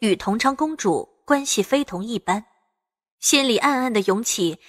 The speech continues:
一股黯然的情感，让他无法抑制地靠在了身后的树上，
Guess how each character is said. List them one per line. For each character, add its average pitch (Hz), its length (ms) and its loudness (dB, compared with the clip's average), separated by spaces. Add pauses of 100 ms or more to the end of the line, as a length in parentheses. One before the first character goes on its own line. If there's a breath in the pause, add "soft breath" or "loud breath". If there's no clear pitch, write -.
(120)
一 302 100 4
股 - 140 -2
黯 254 280 0
然 175 160 -2
的 294 80 -4
情 175 280 -6
感， - 160 -6 (720)
让 320 240 6
他 294 120 4
无 254 220 2
法 208 200 2
抑 285 260 2
制 226 200 0
地 156 300 0 (180)
靠 226 280 -2
在 208 160 -2
了 170 80 -2
身 254 260 0
后 240 160 0
的 185 100 0
树 254 240 0
上， - 340 -6